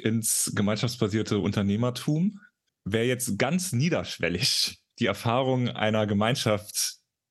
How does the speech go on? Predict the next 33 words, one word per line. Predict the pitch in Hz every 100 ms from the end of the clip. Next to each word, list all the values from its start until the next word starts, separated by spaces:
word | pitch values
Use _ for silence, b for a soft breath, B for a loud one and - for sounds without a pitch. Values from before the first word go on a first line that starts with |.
| -
machen | 104 98 95
möchte, | 95 98 - 123 123 B B B -
kann | 131
doch | 131 123
einfach | - 123 120
mal | 107 107 107 - - -
eine | - 92 92 95
E-Mail | 90 101 135 143 135
an | 95 92
info | 101 101 98
at | 90 -
mycelium | 62 90 - 92 92
punkt | 92 90
com | - 95 110 B B B B B B -
mit | 131
dem | 139 135
Stichwort | - 107 104 107 104 95 - - - - -
Podcast-Gemeinschaft | - 180 - 90 90 - 87 87 87 90 85
schreiben | - 80 85 117 175 - -
und | 110 120
Mitglied | 104 98 - 98
in | 98
der | 92 87
Podcast-Gemeinschaft | - - - 107 - 101 101 107 -
werden. | 104 104 120 123 B B B B B
Wir | 101
haben | 104
dazu | 98 - 107 101 101
einen | 87 90 90 92 92
monatlichen | 101 95 90 87 76
Austausch. | - 139 143 - 123 117 117 117
Ihr | - 98
bekommt | 92 95 98 95 90 - -